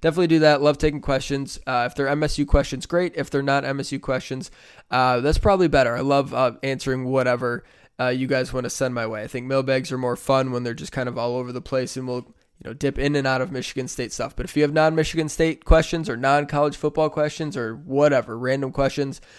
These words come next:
send 'em my way. But don't ask me if a hot dog is a sandwich, because it is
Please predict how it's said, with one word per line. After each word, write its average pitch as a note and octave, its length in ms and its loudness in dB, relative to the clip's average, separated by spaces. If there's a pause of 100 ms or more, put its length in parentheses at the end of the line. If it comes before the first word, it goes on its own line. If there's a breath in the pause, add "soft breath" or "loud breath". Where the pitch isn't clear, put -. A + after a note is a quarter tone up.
(280 loud breath)
send D#3 360 4
'em D3 280 2
my C3 600 0
way. B2+ 520 -4
But - 180 -14
don't C#3 400 -2
ask C3 280 0
me C3 80 -4
if A#2+ 120 -8
a A#2 60 -8
hot B2 280 -2
dog A#2+ 360 -2
is B2+ 240 -6
a A2 100 -10
sandwich, C#3+ 640 -4
because B2+ 500 -8
it B2 260 -8
is A#2+ 300 -10